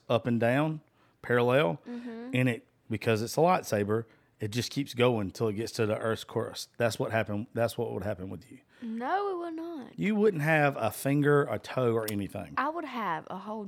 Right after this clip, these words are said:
Speaker 2: Jedi outfit, and I'd have one of them belts where you can put the lightsaber in there.
Speaker 1: You would,
Speaker 2: Saber.
Speaker 1: you would cut each one of your dogs in half within a
Speaker 2: No,
Speaker 1: day
Speaker 2: I would
Speaker 1: on
Speaker 2: not.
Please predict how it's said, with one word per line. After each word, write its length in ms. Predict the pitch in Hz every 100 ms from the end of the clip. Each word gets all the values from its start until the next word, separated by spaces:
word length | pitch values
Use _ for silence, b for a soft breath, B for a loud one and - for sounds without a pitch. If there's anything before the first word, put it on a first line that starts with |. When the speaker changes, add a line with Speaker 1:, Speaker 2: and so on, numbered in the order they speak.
| 185
Speaker 2:
Jedi 400 | 202 214 240 220
outfit, 440 | 220 208 - 208 -
and 120 | 190
I'd 140 | 196
have 240 | 220 226 220
one 120 | 214
of 100 | 190
them 200 | 196 185
belts 440 | 185 208 175 - 208
where 80 |
you 80 | 208
can 240 | 208 202 196
put 220 | - 233
the 60 | 226
lightsaber 580 | 214 214 - 214 196 196
in 140 | 190 185
there. 240 | 180 226 -
Speaker 1:
You 160 | 123
would, 100 | 139
Speaker 2:
Saber. 480 | 226 208 196 180 190 - -
Speaker 1:
you 180 | 139
would 220 | 156 135 -
cut 280 | 143 110 120
each 180 | 123 -
one 140 | 117
of 80 | 110
your 100 | 110
dogs 300 | 104 95 87
in 60 |
half 340 | 92 101 87 -
within 180 | 90 -
a 40 |
Speaker 2:
No, 180 | 247 330
Speaker 1:
day 40 |
Speaker 2:
I 120 | 359 339
would 100 | 302
Speaker 1:
on 120 |
Speaker 2:
not. 60 | -